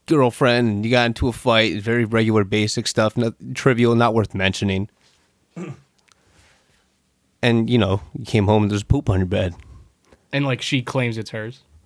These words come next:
Speaker 1: Yeah, like, I don't know.
Speaker 2: That's
Speaker 1: I
Speaker 2: pretty dominant shit. So my mommy dommy kink in my, my brain would be firing on all cylinders.
Speaker 1: I just think it's really you know, that's a lot of personality right there on that bed.
Speaker 2: <laughs> That's a lot of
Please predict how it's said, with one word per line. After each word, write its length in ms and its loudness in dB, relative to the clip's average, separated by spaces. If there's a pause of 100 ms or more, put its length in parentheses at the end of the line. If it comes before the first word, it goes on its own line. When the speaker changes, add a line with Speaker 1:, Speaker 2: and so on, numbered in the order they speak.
(300)
Speaker 1:
Yeah, 280 4
like, 340 0 (200)
I 100 4
don't 140 6
know. 300 4
Speaker 2:
That's 140 4
Speaker 1:
I 20 4
Speaker 2:
pretty 240 2
dominant 560 0
shit. 380 -6
So 460 -8
my 200 0
mommy 400 4
dommy 560 0 (120)
kink 360 -4
in 160 -4
my, 280 -4 (160)
my 220 -4
brain 280 -4
would 140 -6 (300)
be 300 -2 (220)
firing 360 0
on 80 -2
all 160 -4
cylinders. 520 -6 (340)
Speaker 1:
I 140 -10
just 280 -10
think 180 -2
it's 120 -4
really 460 2 (300)
you 120 -2
know, 160 2
that's 180 0
a 40 -2
lot 140 2
of 60 -8
personality 600 0
right 200 0
there 140 0
on 120 -4
that 140 -6
bed. 260 -6 (380)
Speaker 2:
<laughs> 400 -4
That's 200 -2
a 140 -2
lot 880 -2
of 100 -4